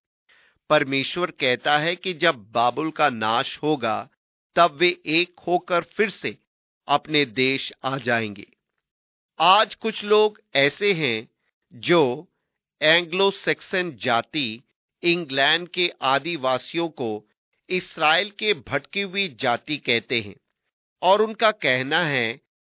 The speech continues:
कि ये भटके दस कुल हैं, परंतु ये धर्मशास्त्र के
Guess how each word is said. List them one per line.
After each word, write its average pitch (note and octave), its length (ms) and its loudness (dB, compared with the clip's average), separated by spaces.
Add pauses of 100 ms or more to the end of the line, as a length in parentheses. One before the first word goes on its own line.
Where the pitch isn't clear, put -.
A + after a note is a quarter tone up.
(120)
कि G3 80 -6
ये G#3 180 4
भटके D#3 640 -2
दस C#3 440 -2
कुल F3 320 -4
हैं, A2+ 180 -8 (720)
परंतु C3 680 -2 (400)
ये D#3+ 220 2
धर्मशास्त्र C#3+ 1000 -4
के F3 200 -4